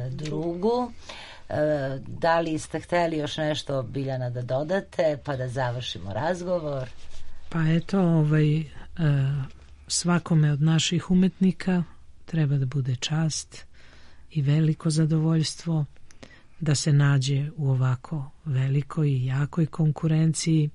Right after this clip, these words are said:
Speaker 2: a ruskim izdavačima veliko hvala upravo zato što su prvi i jedini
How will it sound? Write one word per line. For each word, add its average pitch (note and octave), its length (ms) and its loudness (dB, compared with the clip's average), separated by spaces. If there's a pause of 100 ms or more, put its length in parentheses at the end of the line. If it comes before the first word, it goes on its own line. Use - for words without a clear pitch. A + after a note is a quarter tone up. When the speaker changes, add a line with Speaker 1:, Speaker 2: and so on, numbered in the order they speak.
(1120)
Speaker 2:
a C3+ 400 0
ruskim D#3 480 4
izdavačima C#3+ 1040 2 (360)
veliko C#3+ 520 2
hvala D#3 560 4 (600)
upravo D#3+ 400 4
zato C3+ 420 2
što - 240 -2
su D3 280 -4 (200)
prvi E3 560 6 (440)
i E3+ 220 6
jedini C#3+ 600 6